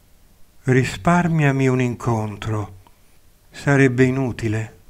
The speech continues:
Lo capirai un giorno, quando nel ricordare il nostro amore vedrai che è stato solo grande e breve, senza meschinità, senza rimorsi dell'ultima parola.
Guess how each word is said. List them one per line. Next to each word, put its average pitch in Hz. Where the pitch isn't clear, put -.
Lo 131
capirai 165
un 139
giorno, 107
quando 147
nel 127
ricordare 143
il 127
nostro 127
amore 147
vedrai 143
che 127
è 110
stato 127
solo 127
grande 139
e 117
breve, 98
senza 165
meschinità, 123
senza 165
rimorsi 139
dell'ultima 117
parola. 101